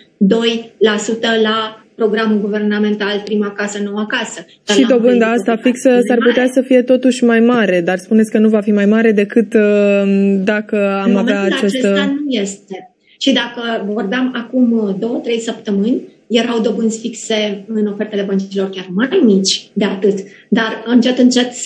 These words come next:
Speaker 1: au, încep să se <clears throat> actualizeze și aceste dobânzi fixe, pentru că se vede că, uh,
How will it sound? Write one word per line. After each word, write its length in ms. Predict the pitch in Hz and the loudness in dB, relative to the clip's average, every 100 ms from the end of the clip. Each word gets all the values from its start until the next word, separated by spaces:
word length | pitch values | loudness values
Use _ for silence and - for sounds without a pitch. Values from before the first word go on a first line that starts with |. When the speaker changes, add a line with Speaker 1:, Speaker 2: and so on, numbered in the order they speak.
| - | -10
Speaker 1:
au, 260 | - 240 233 | -8 -6 -2
încep 240 | 233 226 254 | 0 2 0
să 140 | 240 | -4
se 440 | - 233 226 247 - - _ | -4 -2 0 0 -2 -8 _
<clears throat> 480 | - 415 254 - 247 | 0 2 0 -4 -6
actualizeze 520 | - 240 214 254 254 | -4 -2 0 0 0
și 120 | 254 | 0
aceste 340 | 214 220 208 202 | -2 -4 -2 -2
dobânzi 540 | 208 202 226 220 - - | 0 0 0 0 -4 -8
fixe, 300 | 247 - 226 | -8 -6 -4
pentru 220 | 226 220 | -4 -4
că 160 | 220 226 214 - | -6 -8 -8 -12
se 160 | - 254 254 | -4 -4 0
vede 560 | 240 202 220 214 - _ | -2 0 -2 -4 -8 _
că, 420 | - 247 214 202 202 - _ _ | -6 -4 -2 -4 -6 -12 _ _
uh, 460 | 233 220 202 196 | -10 -6 -2 -2